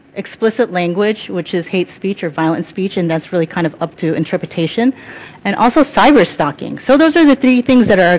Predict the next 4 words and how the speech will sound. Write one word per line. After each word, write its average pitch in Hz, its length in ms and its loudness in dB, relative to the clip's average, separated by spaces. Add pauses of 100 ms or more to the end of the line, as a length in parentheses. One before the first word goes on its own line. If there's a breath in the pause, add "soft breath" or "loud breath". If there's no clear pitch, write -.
(100)
covered 170 560 0 (300 loud breath)
legally 185 580 2 (300 loud breath)
that, 175 240 2
um, 151 240 0